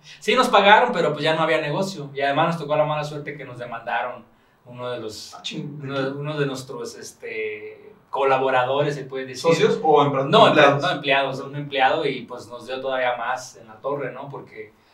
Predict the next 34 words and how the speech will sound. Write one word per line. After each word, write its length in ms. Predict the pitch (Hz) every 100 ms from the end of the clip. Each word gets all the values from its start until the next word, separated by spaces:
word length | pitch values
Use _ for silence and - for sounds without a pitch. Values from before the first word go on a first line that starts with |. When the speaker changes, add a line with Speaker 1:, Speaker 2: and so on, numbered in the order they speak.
| _ -
Speaker 1:
pues 100 | 139
no 80 |
le 60 | 165
estábamos 440 | 165 165 165 165 -
pagando 440 | 139 151 - -
y 40 |
pues 200 | 139 - 147 -
era 200 | 196 208
Speaker 2:
Ah, 100 | 139
Speaker 1:
justo, 280 | 135 160 151
era 200 | - -
Speaker 2:
ok. 60 | -
Speaker 1:
justo, 420 | 147 98 - - -
¿no? 160 | - -
Speaker 2:
O 80 | 156
sea, 120 | 170
los 100 | 170
demandó 380 | 170 170 170 170
porque 240 | 180 165
no 220 | 156 151 147
le 160 | 147
estaban 260 | 143 143 135
Speaker 1:
Pues 160 | 135 135
Speaker 2:
dando 200 | 143 160
Speaker 1:
sí, 40 |
Speaker 2:
nómina. 200 | 160 -
Speaker 1:
sí, 280 | 139 - 262
pues 140 | 262 -
porque 220 | 143 139
nosotros 380 | 131 143 160 160
teníamos 460 | 147 135 143 147
un 160 | 147 143
atraso 460 | 135 135 131 135 131
de, 100 | 123